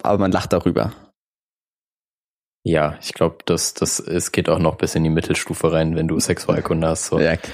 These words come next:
Speaker 1: ja.
Speaker 2: Das, da wird die, die Frequenz des Wort Penises wird massiv erhöht und immer von to-, äh, tosendem Gelächter begleitet,
Speaker 1: <laughs>
Speaker 2: um es mal zusammenzufassen.
Speaker 1: Ja.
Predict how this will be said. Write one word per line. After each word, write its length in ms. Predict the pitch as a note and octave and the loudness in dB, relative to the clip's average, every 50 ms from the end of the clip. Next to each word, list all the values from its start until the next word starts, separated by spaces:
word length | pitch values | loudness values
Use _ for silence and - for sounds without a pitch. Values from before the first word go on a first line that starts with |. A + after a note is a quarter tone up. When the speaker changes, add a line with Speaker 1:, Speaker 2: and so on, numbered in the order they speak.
| - - | -10 -8
Speaker 1:
ja. 420 | G2+ F2 F2 F2+ E2+ E2+ F#2 - _ _ - | -4 0 0 2 2 0 -2 -4 _ _ -2
Speaker 2:
Das, 420 | - E2 E2 - - - - - - - - _ _ - | 0 0 2 2 0 -2 -4 -6 -12 -20 -20 _ _ 0
da 240 | E2+ E2+ E2+ F2 G2 | 0 0 0 0 -2
wird 260 | F#2+ F2 - - _ _ _ - - - | -2 -2 -2 -6 _ _ _ -18 -10 -6
die, 180 | E2+ E2 - - | -6 -6 -6 -6
die 300 | - E2+ E2+ - - - - | -8 -6 -4 -6 -6 -8 -10
Frequenz 640 | - - - G#2 - - - G2 G2+ G#2 - - - | -10 -6 -6 -4 -4 0 0 2 2 2 0 -2 -4
des 160 | - - - | -4 -2 2
Wort 240 | F2 F2+ F2 - - | 2 2 2 0 0
Penises 560 | - G2+ F#2+ F2+ F2+ - - F2+ - - - | 2 2 4 2 2 0 -2 -4 -4 -2 -4
wird 180 | E2+ E2 - | -4 -2 0
massiv 420 | F2 E2+ F#2 G2 - - F2+ - - | 2 2 2 2 2 -2 -2 0 2
erhöht 460 | F2+ D#2+ - F#2 F#2 F#2 - - - - - | 0 2 4 4 2 2 0 -4 -14 -10 -4
und 220 | - F2+ D2+ - | -2 -2 -2 -2
immer 300 | - - G2 F#2+ F#2 F#2 | -2 0 2 4 4 4
von 320 | - - F#2 E2 D2+ D#2+ - _ - - _ _ _ - | 2 2 0 0 0 -2 -6 _ -16 -20 _ _ _ -8
to-, 120 | - - - G2 F#2 - - - | -6 -2 0 -2 -2 -2 -4 -2
äh, 140 | E2+ E2 | -2 -2
tosendem 480 | D#2+ - - A2 A2 G#2 G2 F#2 F2+ F#2 | -2 0 0 2 2 4 2 2 2 2
Gelächter 380 | - F2 E2+ F2 - - - D#2 | 2 2 0 0 0 -2 -4 -2
begleitet, 600 | D#2 D#2+ - D#2 D#2 D#2 - - - - - _ _ _ _ | -2 -2 0 2 2 2 2 0 -2 -8 -10 _ _ _ _
Speaker 1:
<laughs> 140 | _ _ - | _ _ -2
Speaker 2:
um 80 | F2 F2 | 0 0
es 100 | - - | 2 2
mal 120 | F2+ F2+ | 0 0
zusammenzufassen. 680 | - - F2+ E2 E2 - F2 E2 - - D#2+ - E2 D#2+ | 0 0 -2 -2 -2 -2 -4 -4 -2 -2 -2 -2 -2 -2
Speaker 1:
Ja. 80 | - | -2